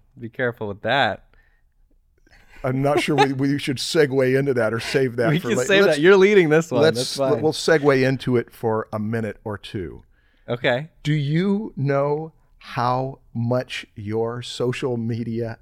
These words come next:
Speaker 2: account and your internet presence is a part of the permanent historic record?
Speaker 1: Yes.
Speaker 2: And that
Speaker 1: <laughs>
Speaker 2: every potential opportunity in your life,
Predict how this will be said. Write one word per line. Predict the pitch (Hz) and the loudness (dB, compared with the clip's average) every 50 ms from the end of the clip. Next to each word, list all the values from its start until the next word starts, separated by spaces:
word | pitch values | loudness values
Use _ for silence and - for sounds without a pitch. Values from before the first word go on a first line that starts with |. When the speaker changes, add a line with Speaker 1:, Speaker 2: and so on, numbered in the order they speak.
| _ - | _ -16
Speaker 2:
account | 113 - - - - 123 107 101 107 104 - - - _ _ _ _ _ _ _ - - | -16 -16 -14 -10 -10 -10 -10 -10 -14 -16 -20 -20 -20 _ _ _ _ _ _ _ -12 -4
and | - 123 123 123 | -2 -2 -2 0
your | 123 123 123 123 - - - | 0 0 -2 -2 -4 -10 -8
internet | - 120 120 - 135 120 117 120 123 - _ | -6 -6 -4 -4 -4 -4 -4 -4 -6 -8 _
presence | - - 117 110 - - 110 113 - - - _ _ _ - _ - | -10 -8 -8 -8 -6 -8 -8 -10 -10 -14 -18 _ _ _ -20 _ -4
is | 123 113 127 | -2 -2 -2
a | 120 | -4
part | - - 127 123 127 127 - - | -6 -6 -4 -4 -4 -4 -4 -8
of | 120 113 | -10 -8
the | 113 110 | -8 -10
permanent | - - _ - - - 120 120 123 120 123 120 117 - - - | -10 -12 _ -14 -8 -6 -6 -4 -4 -4 -6 -8 -10 -12 -14 -14
historic | - 110 - - - - 113 107 110 110 117 - - - - _ | -14 -12 -12 -14 -12 -12 -10 -10 -10 -10 -12 -14 -18 -20 -20 _
record? | - 98 92 - - 104 107 113 - _ - - _ _ _ _ _ _ _ - - _ _ _ _ _ _ _ _ | -14 -12 -12 -12 -14 -16 -18 -18 -20 _ -20 -20 _ _ _ _ _ _ _ -20 -20 _ _ _ _ _ _ _ _
Speaker 1:
Yes. | - 123 120 113 131 165 - - - _ _ - | -6 -2 -2 -2 -2 -4 -6 -12 -20 _ _ -4
Speaker 2:
And | 131 127 127 131 131 120 | -2 0 0 -2 -2 0
that | 139 135 135 - 160 - - - 170 - - - 170 | 0 2 2 2 0 -2 -4 -8 -8 -8 -8 -12 -12
Speaker 1:
<laughs> | - - _ - - - - | -12 -16 _ -20 -20 -4 2
Speaker 2:
every | 143 151 156 147 147 147 160 165 156 151 151 | 4 4 4 2 0 -2 -2 0 0 -2 -2
potential | - - - 147 139 127 - - 147 135 - 151 131 - | -4 -4 -4 -4 -4 -4 -6 -6 -6 -4 -4 -4 -4 -2
opportunity | 139 139 139 - 147 135 - - 151 139 139 135 131 131 135 135 | -4 -4 -4 -4 -6 -8 -6 -6 -4 -2 -2 -2 -2 -2 -4 -6
in | - 135 127 131 | -6 -6 -6 -4
your | 127 127 120 117 | -2 -2 -2 -4
life, | 117 117 123 120 131 139 131 - - | -4 -4 -4 -4 -6 -8 -10 -12 -18